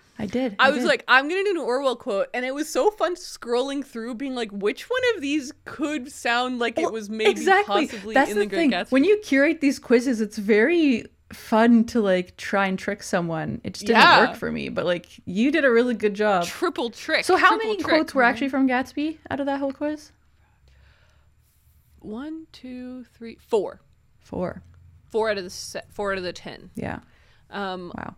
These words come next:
Speaker 2: I was gonna do five and five, but I had so much fun finding fake quotes that
Speaker 1: Yeah.
Speaker 2: <laughs> I
Speaker 1: That's one of my
Speaker 2: Like,
Speaker 1: favorite things to do as well when I did my
Speaker 2: here's
Speaker 1: quiz.
Speaker 2: another,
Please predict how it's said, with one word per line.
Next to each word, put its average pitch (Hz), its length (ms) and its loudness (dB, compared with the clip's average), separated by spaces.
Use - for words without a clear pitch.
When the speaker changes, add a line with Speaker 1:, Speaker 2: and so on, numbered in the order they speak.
Speaker 2:
I 240 100 8
was 285 160 -2
gonna 233 220 -6
do 453 200 -6
five 214 240 4
and 220 160 -8
five, 165 480 -4
but 240 100 0
I 240 120 6
had 262 160 -4
so 233 380 -4
much 233 320 -6
fun 202 640 -4
finding 208 560 -4
fake 202 340 -6
quotes - 520 -4
that 220 160 -6
Speaker 1:
Yeah. - 260 4
Speaker 2:
<laughs> - 60 -20
I - 100 2
Speaker 1:
That's - 240 4
one 269 120 4
of 269 80 6
my 262 120 6
Speaker 2:
Like, 359 120 6
Speaker 1:
favorite 214 240 4
things 208 320 0
to 214 100 -4
do 180 180 -2
as 180 180 -4
well 175 280 2
when 175 120 -2
I 170 80 -2
did 170 160 -6
my 175 80 -2
Speaker 2:
here's 175 160 0
Speaker 1:
quiz. - 100 2
Speaker 2:
another, 320 400 0